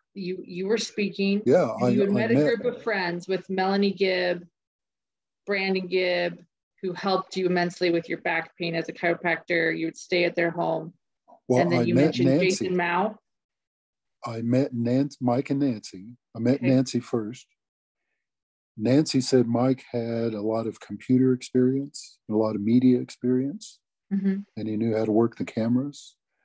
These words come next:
Speaker 2: She knew how to do the interviews. And they said, "We're, we're gonna propose something to you.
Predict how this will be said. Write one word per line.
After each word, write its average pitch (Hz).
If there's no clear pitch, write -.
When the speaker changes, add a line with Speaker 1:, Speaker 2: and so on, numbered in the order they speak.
Speaker 2:
She 127
knew 127
how 117
to 113
do 113
the 110
interviews. 123
And 113
they 113
said, 107
"We're, 117
we're 117
gonna 127
propose 139
something 95
to -
you. 90